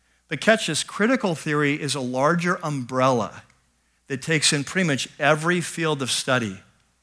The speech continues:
in academia. So critical race is just talking about race, but they all share the basic, the basic concepts.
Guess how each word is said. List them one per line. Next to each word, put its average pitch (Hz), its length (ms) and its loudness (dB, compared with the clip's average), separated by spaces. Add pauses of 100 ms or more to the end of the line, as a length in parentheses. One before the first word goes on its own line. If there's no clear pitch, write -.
(160)
in 120 120 -6
academia. 120 640 -4
So 120 240 0 (340)
critical 139 440 2
race 190 340 2
is 147 140 -2
just 151 200 -6
talking 151 240 -2
about 143 120 -4
race, 165 180 0
but 156 140 -4
they 151 120 6
all 208 340 4
share 202 360 2
the 135 120 0
basic, 190 560 0 (440)
the 139 100 -4
basic 156 440 0
concepts. 131 760 -4